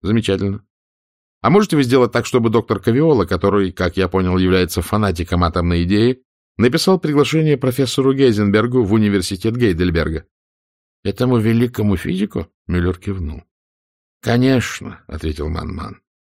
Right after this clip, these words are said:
«Но я далеко не убежден, что Гейзенберг согласится сюда приехать». «Но это уж не ваша забота, дружище», — ответил Мюллер и сразу же понял, что со здешним немцем, который Гершанчика считает аргентинцем,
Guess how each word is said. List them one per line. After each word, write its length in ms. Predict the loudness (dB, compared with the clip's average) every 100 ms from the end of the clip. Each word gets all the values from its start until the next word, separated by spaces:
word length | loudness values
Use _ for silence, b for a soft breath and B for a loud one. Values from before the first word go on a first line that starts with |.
| _ _ _ _ _ _ _ _ -4
«Но 200 | -2 0
я 280 | 2 0 0
далеко 420 | 0 0 0 0
не 80 | 2
убежден, 500 | 0 0 0 0 0
что 200 | -2 -2
Гейзенберг 680 | 0 0 0 0 0 -2 -4
согласится 600 | -4 -2 -2 -4 -8 -8
сюда 360 | -4 -4 -6
приехать». 640 | -6 -4 -4 -6 -10 -20 _ _ _ _ _ _ _ -4
«Но 120 | 0
это 240 | 0 2
уж 320 | 2 2 -4
не 220 | -4 -2 0
ваша 300 | 0 0 0
забота, 440 | 0 0 0 0
дружище», — 560 | 0 0 0 0 -4 -6 _ _ -14
ответил 400 | -10 -10 -6 -2
Мюллер 420 | 0 2 2 -2 _ _ _
и 120 | -2
сразу 380 | 0 0 0 2
же 140 | 0 0
понял, 340 | -2 -2 -4
что 220 | -8 -6
со 200 | -2 -2
здешним 500 | 0 0 -2 -2 0
немцем, 420 | 0 -2 -2 -6
который 380 | -4 -2 0 0
Гершанчика 680 | 0 -2 0 -2 -4 -8 -8
считает 460 | -6 -4 -2 -2 -4
аргентинцем, 840 | -2 -2 -2 -2 -4 -2 -4